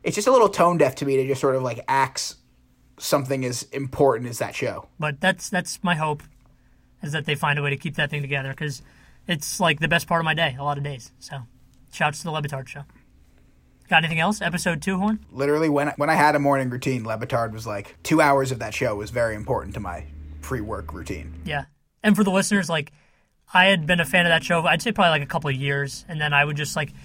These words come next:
Speaker 2: every so often be like, "Hornick, you gotta watch this." Like, I'd show him a video on Twitter. He'd be like, "Nah, whatever, whatever. It's funny, I don't know." And then I got him to start watching it, and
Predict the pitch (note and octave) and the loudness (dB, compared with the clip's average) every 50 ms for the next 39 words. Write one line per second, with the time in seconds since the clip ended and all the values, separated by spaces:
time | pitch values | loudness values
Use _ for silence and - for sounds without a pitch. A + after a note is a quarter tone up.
0 | - - - F3 F3+ F3+ F3 F#3 E3 E3 D3 D#3+ D#3 D3+ C#3+ C#3 D3+ E3 E3 D3 | -16 -6 -4 0 0 0 2 4 4 4 4 2 2 2 2 2 2 0 0 0
1 | D3 - D3+ D3 C#3+ C#3 C#3 C3+ - - - D3+ C3+ - F3 D#3+ C#3+ C#3 - - | 0 0 0 0 2 4 4 2 2 2 -4 -6 -4 -4 -2 -2 -2 -4 -2 -4
2 | D#3+ D3+ C#3+ C3+ C#3 D3+ D3+ D3+ D3 C#3 C#3 C#3 - - D#3 D3 D3 D3 C#3+ C#3+ | -4 -4 -4 -4 -4 -2 -2 0 0 0 -2 -2 -4 -4 -4 -2 -2 -2 -2 -4
3 | C#3+ _ _ _ - _ _ - F3 C#3+ C#3+ C3 C#3 E3+ E3 D3+ C#3+ C#3 C#3 C3+ | -6 _ _ _ -20 _ _ -6 -4 -2 0 0 2 4 4 6 6 6 4 4
4 | C#3 C3+ C3+ C3 C3 C3 C3 B2+ C3 C3+ C3+ C3+ C3 B2+ C3 C#3 C#3 - - E3 | 4 2 2 2 2 -2 -6 -6 -6 -6 -6 -6 -6 -6 -6 -8 -8 -6 -4 -4
5 | D3+ D3 D3 D3 C#3+ C#3+ C#3 C#3 C#3 C#3 C3+ C#3 - - - _ - - E3 E3+ | -2 -2 -2 -2 -2 -2 -2 -2 -2 -4 -6 -8 -10 -14 -20 _ -10 -6 0 0
6 | F3+ F#3 F3 E3+ D#3+ E3+ E3+ E3+ F3 E3+ E3 D#3+ D#3+ D3+ D3 - - F3+ E3+ D#3+ | 2 2 2 2 4 4 4 4 4 0 -2 -6 -6 -8 -8 -6 -2 -2 -2 0
7 | D#3+ D#3+ F3+ - G3+ G3 A3 A3+ E3 D#3 D3 D3 C#3+ | 0 -2 -2 -2 -2 -4 -4 -4 -4 -8 -8 -8 -10